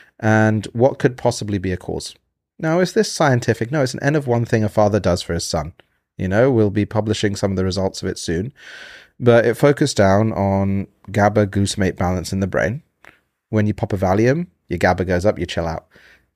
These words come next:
When you got a glutamate spike, that's when you can't focus and your legs tapping all the time. And there are multiple things that cause it, but a lot of kids with A S D seem to have that. And there are some papers around that, et cetera.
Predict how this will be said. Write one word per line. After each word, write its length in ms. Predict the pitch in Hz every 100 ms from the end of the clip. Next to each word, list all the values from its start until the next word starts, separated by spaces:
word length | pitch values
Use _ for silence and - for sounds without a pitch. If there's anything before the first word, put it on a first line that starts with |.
| -
When 120 | 104
you 100 | 110
got 120 | 117
a 40 | 104
glutamate 480 | 117 110 123 127
spike, 420 | - 143 170 - -
that's 260 | 104 -
when 160 | 107 101
you 120 | 95
can't 260 | - 98 -
focus 400 | 98 - 127 104
and 60 |
your 80 | 90
legs 220 | 92 95
tapping 300 | - 95 95
all 80 | 92
the 100 | 90
time. 360 | - 110 147 175 _ - - _
And 180 | - 120
there 60 | 127
are 60 |
multiple 380 | 127 151 - 147
things 180 | 131 123
that 100 | -
cause 260 | - 117 165
it, 100 | 165
but 100 | 113
a 80 |
lot 80 | 123
of 80 | 127
kids 180 | 123 110
with 80 | 104
A 100 | 104
S 120 | -
D 160 | 104
seem 300 | 104 - 104
to 100 | 101
have 220 | 95 90 -
that. 200 | - -
And 200 | - 92
there 100 | 95
are 20 | 95
some 160 | 90
papers 380 | 90 98 104 92
around 260 | 95 90 90
that, 220 | 85 -
et 40 |
cetera. 400 | - - - -